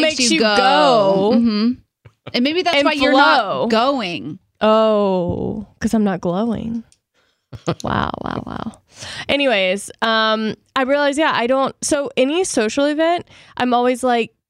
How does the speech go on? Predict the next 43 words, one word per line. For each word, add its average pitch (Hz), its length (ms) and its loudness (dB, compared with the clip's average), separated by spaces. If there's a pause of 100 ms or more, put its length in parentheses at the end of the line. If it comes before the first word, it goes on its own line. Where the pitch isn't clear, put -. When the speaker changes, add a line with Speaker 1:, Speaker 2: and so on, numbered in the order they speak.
(800)
Speaker 2:
when 247 240 0
I'm, 220 300 -2 (260)
when, 226 300 0
uh, 190 460 2 (120)
Allie 214 420 0
or 208 240 -2
the, 220 340 -2
Tori 214 260 2
sends 214 200 0
me 208 140 4
an 190 100 -2
invite 185 340 -2
to 220 100 -4
something, 214 320 0
like, 196 260 0
"Do 214 80 0
you 202 80 0
wanna 190 160 0
go 190 140 0
to 190 80 -2
this?" 202 160 -2
I 190 160 0
always 208 260 0
am 214 100 0
like, 190 160 0
"Do 202 80 0
I 202 60 2
get 185 140 -6
a 180 40 -2
plus 196 260 -4
one?" 165 360 -2 (720)
Because 220 400 0
going 226 560 0
alone, 190 800 0 (1040)
I'd 220 140 0
rather 190 320 0
just 165 180 -4
not 160 200 -2
go. 147 320 -2
Speaker 1:
You 277 100 -4
know 285 60 -4
what's 330 260 -4
funny 285 320 0